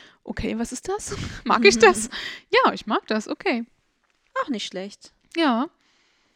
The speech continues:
Speaker 2: Ja, ich find, ja, klingt ganz gut.
Speaker 1: Und ich
Speaker 2: Ich
Speaker 1: glaub,
Speaker 2: find's
Speaker 1: es ist
Speaker 2: in
Speaker 1: nämlich auch entspannter für beide. Ist so mein Gefühl.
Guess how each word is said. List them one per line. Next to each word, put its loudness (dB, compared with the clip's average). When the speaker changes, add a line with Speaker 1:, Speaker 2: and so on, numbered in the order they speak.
Speaker 2:
Ja, -6
ich -20
find, -20
ja, -20
klingt -14
ganz -10
gut. -18
Speaker 1:
Und 2
ich 2
Speaker 2:
Ich -8
Speaker 1:
glaub, 4
Speaker 2:
find's 0
Speaker 1:
es -2
ist -2
Speaker 2:
in -6
Speaker 1:
nämlich -2
auch -2
entspannter 2
für -6
beide. -8
Ist -12
so 0
mein 4
Gefühl. -6